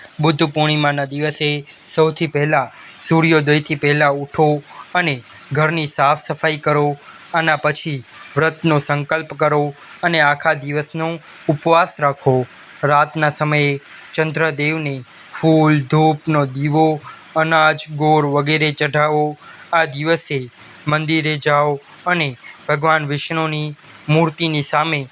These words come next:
દીવો પ્રગટાવો. એની સાથે શ્રી હરિની વિધિ વિધાનથી પૂજા કરો. જો બની શકે તો આ દિવસે ગંગા સ્નાન જરૂર કરો. આવું કરવાથી પાપ નષ્ટ થઈ જાય છે.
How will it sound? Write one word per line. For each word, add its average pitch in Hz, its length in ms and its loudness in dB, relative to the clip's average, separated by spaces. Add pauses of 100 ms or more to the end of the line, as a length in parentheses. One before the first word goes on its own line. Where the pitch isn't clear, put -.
(280)
દીવો 156 340 4
પ્રગટાવો. 135 640 -2 (460)
એની 160 280 0
સાથે 147 400 0 (380)
શ્રી 156 340 2
હરિની 147 520 0 (360)
વિધિ 160 280 2
વિધાનથી 151 720 -2 (420)
પૂજા 156 360 4
કરો. 151 280 0 (480)
જો 160 200 2
બની 151 260 -2
શકે 151 360 -2 (420)
તો 165 80 0
આ 147 140 6
દિવસે 151 480 0 (400)
ગંગા 156 420 2
સ્નાન 151 360 0 (100)
જરૂર 151 400 0
કરો. 156 260 4 (520)
આવું 160 320 0
કરવાથી 156 640 0 (360)
પાપ 165 320 4
નષ્ટ 151 420 0
થઈ 160 240 0
જાય 151 280 0
છે. 156 240 -4